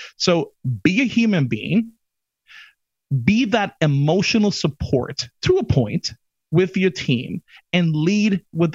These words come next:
empathy. If you lead with empathy, you'd be surprised how your team is gonna bend over backwards to help you tackle whatever obstacle twenty twenty-one is going to bring. And the worst thing you can do is tell your team the worst is behind us.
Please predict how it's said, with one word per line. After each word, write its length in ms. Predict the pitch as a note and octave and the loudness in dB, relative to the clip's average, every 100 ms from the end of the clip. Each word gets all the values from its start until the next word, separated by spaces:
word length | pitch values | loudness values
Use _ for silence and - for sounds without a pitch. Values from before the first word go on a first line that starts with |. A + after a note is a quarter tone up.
| - | -2
empathy. 560 | D3 C3 - A#2 - - D3+ | 0 2 0 -6 -8 -4 -2
If 160 | A#2+ | 0
you 80 | C3+ | 0
lead 500 | B2+ C#3 G#3+ A3+ A3+ - | 0 2 2 2 -2 -2
with 200 | F#3 F#3+ | -2 0
empathy, 460 | D3+ D3+ C#3+ C#3 C#3 | -2 0 0 0 0
you'd 140 | C3+ F3+ | 0 0
be 80 | |
surprised 680 | G3+ - C#3+ - E3+ D#3 C#3+ | 0 -2 -4 0 0 2 0
how 240 | - D#3+ E3 | -2 0 2
your 160 | D#3+ | 0
team 200 | D#3 D3+ | 0 0
is 120 | C3 B2 | 0 0
gonna 180 | C3 | 0
bend 300 | A#2 C#3 D#3 | 2 2 2
over 120 | D#3 D3+ | 0 0
backwards 600 | C3 A#2+ - B2 A#2 - | 0 0 0 -2 -2 -4
to 160 | - A2+ | -2 0
help 320 | - D3+ - | 0 -2 -4
you 80 | C#3+ | -8
tackle 500 | - C#3+ C3+ C3 A#2 - _ | -2 -2 0 -4 -4 -12 _
whatever 400 | C3 C#3 C4+ A#3 D#3 | -2 0 0 0 0
obstacle 460 | C#3+ A#2+ C#3+ C3 | 0 0 0 0
twenty 320 | A#2 C#3 C3 | 0 0 0
twenty-one 500 | B2 - B2 A2+ A2+ | 0 0 2 2 0
is 120 | A2 - | -2 -2
going 260 | A#2 G#2+ | -2 -2
to 100 | - | -4
bring. 340 | A2 A1 - - - - - | -6 -6 -8 -16 -18 -6 0
And 120 | F3 | 2
the 60 | F#3 | 2
worst 320 | F#3 A#3 - | 0 -2 0
thing 160 | A#3 | 2
you 80 | A3 | 2
can 220 | A3 E3+ | 2 2
do 140 | E3 F#3 | 2 0
is 140 | D3+ | 0
tell 160 | - F#3 | 0 0
your 140 | F3 | 0
team 280 | D#3+ - F3 | -2 0 2
the 120 | C#3 | 2
worst 260 | C3 F3 - | 0 -2 -2
is 100 | D3 | 0
behind 440 | D#3 C#3+ C3 A2+ | 2 4 4 2
us. 120 | G2+ | -2